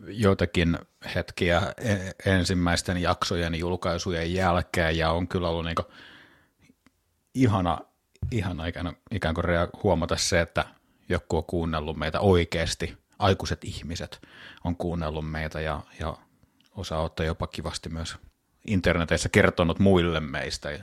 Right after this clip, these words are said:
iso, iso kiitos siitä myös mun puolestani. Ö, alku-,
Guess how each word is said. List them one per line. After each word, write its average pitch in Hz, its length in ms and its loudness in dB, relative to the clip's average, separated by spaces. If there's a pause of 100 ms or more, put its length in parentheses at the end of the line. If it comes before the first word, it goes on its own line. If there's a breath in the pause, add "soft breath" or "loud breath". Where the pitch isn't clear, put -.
iso, 85 280 -2
iso 87 220 -4
kiitos 73 360 -6
siitä 76 280 -6 (240)
myös 76 200 -8 (180)
mun 80 200 -6
puolestani. - 600 -10 (760 loud breath)
Ö, 90 360 0 (680)
alku-, 143 480 2